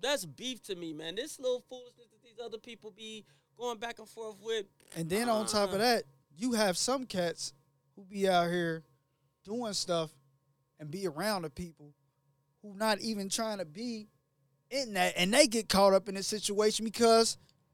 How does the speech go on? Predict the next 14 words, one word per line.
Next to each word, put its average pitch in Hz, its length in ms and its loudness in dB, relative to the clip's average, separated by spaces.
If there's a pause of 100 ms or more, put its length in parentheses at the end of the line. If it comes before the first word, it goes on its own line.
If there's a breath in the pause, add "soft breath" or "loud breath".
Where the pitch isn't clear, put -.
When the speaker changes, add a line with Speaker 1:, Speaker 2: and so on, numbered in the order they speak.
(240)
Speaker 2:
they 254 100 4
was 233 160 0
seen 262 380 0
with 311 280 -2
you. 180 220 -6 (220)
Speaker 1:
But 160 160 -12
that's 170 220 -6
Speaker 2:
Not 240 160 -2
Speaker 1:
real. 208 240 -6
Speaker 2:
even 170 260 -10
knowing 240 480 2
Speaker 1:
That's 151 240 -14
real 170 320 -4
beef. 233 560 -6